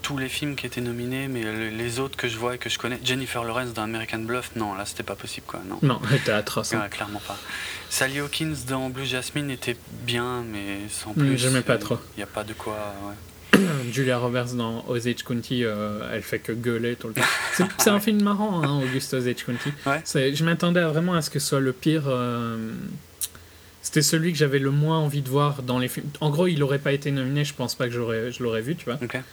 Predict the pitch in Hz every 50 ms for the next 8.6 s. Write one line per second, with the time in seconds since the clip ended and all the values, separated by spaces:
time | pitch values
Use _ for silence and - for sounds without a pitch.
0 | - - - - - - - - - - - - - - - - 127 123 123 120
1 | 120 120 120 117 120 120 120 113 117 113 107 107 - - - - - - - -
2 | 139 131 135 135 - 170 165 - 151 135 131 127 123 123 123 127 - 135 143 139
3 | 135 147 165 156 139 147 143 143 143 - 156 160 170 170 175 - - - - -
4 | 135 123 120 120 117 113 113 113 113 113 113 120 117 110 110 113 113 117 120 -
5 | - - 123 113 123 127 117 - - - - - - - - - - - - -
6 | - - - 135 127 120 117 - - - - - - - - - - - - -
7 | - 139 127 147 180 175 151 123 123 123 - 131 120 113 - - 139 131 131 147
8 | 143 - - - 165 135 123 117 - - 123